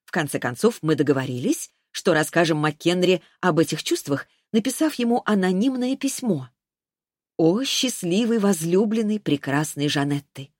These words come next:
О, благородный обладатель ее сердца!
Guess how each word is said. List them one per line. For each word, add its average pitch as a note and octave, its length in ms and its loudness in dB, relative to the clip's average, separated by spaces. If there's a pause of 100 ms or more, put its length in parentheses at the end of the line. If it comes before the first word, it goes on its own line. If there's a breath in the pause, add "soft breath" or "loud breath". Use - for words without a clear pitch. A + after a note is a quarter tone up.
(320)
О, D3+ 200 4
благородный D#3 600 4
обладатель D3+ 520 2
ее F3+ 160 4
сердца! G#3 540 -8